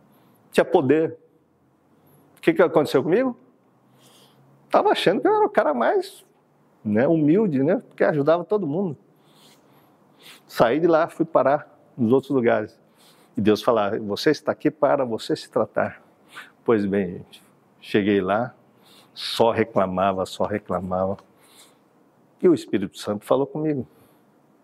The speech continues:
"Você acha que você está sozinho ou Deus está lá com você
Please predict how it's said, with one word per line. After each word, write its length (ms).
"Você 300
acha 280
que 120
você 260
está 240
sozinho 640
ou 160
Deus 420
está 260
lá 260
com 220
você 600